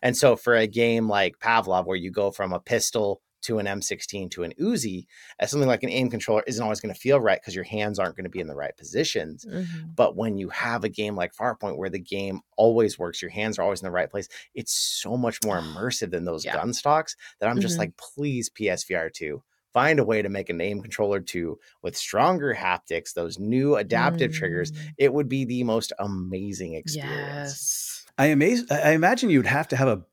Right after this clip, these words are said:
Speaker 3: big player base in order to develop
Speaker 1: Mm-hmm.
Speaker 3: a controller like that and make it pay off. Um,
Speaker 1: Mm-hmm.
Speaker 3: i-, in the end, it's worth it, but until you have enough players to where you, you're selling, you gotta sell the P S five,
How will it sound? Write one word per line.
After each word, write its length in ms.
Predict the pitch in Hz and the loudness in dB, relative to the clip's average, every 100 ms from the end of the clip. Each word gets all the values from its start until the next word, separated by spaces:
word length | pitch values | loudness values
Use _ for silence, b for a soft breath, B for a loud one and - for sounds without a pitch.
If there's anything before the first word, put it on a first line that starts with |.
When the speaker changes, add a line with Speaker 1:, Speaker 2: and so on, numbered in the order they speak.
| _ | _
Speaker 3:
big 280 | 160 156 127 | 0 0 0
player 360 | - 127 117 107 | 4 6 6 4
base 400 | 98 90 - - - | 2 0 -4 -6 -2
in 80 | |
order 200 | 110 110 | 0 -2
to 200 | 98 - 107 | -4 -6 -2
develop 360 | 104 117 113 | 4 4 4
Speaker 1:
Mm-hmm. 60 | 107 | 2
Speaker 3:
a 40 | |
controller 580 | - 98 - 110 107 104 | -2 -4 2 4 4 2
like 360 | 98 104 104 - | 4 2 2 0
that 340 | 104 92 92 - | 4 4 4 0
and 240 | 104 98 | 4 4
make 180 | 101 98 | 4 2
it 160 | 107 - | -2 0
pay 240 | 98 90 | 0 2
off. 400 | 82 - - - - - | 0 -4 -12 -18 -8 0
Um, 280 | 104 92 | 0 0
Speaker 1:
Mm-hmm. 340 | 82 175 156 135 | -2 -2 -2 -4
Speaker 3:
i-, 60 | 131 | 6
in 80 | 135 | 8
the 140 | 131 | 8
end, 140 | 165 151 | 8 6
it's 180 | 101 | 4
worth 380 | 117 120 156 139 | 0 4 4 2
it, 180 | 92 92 - | 0 0 2
but 280 | 127 107 - - | 4 4 2 0
until 360 | 123 120 143 | 2 4 4
you 160 | 147 131 | 6 6
have 200 | 135 131 | 6 6
enough 460 | 113 107 123 123 - | 4 4 4 4 0
players 480 | 135 123 123 113 - | 6 8 8 6 0
to 140 | - | -2
where 180 | 110 107 | 2 2
you, 200 | 104 107 - | 2 -2 -2
you're 140 | 104 | -2
selling, 640 | 98 - 120 117 113 107 110 - | 0 2 4 4 2 0 -2 -4
you 80 | 110 | 2
gotta 140 | 101 | 2
sell 340 | - - 131 | 2 4 6
the 100 | 127 120 | 6 4
P 200 | 127 107 | 2 2
S 160 | 101 | 2
five, 540 | - 98 90 90 - | 0 0 0 -4 -10